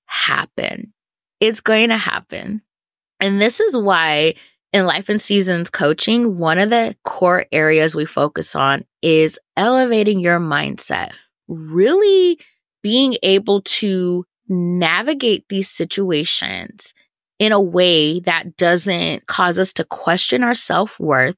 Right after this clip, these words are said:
cause us to question our offer, cause us to think that we are failing or doing all of the things wrong. You have to remember that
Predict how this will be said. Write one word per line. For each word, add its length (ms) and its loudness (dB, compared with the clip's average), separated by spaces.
cause 300 0
us 160 -2
to 100 0
question 640 -2
our 280 2
offer, 640 -2
cause 340 0
us 180 0
to 160 2
think 420 -2
that 260 -2
we 180 2
are 120 2
failing 720 2
or 120 2
doing 520 2
all 220 2
of 100 -2
the 100 -2
things 460 -6
wrong. 440 -8
You 420 0
have 320 -2
to 120 0
remember 540 2
that 460 0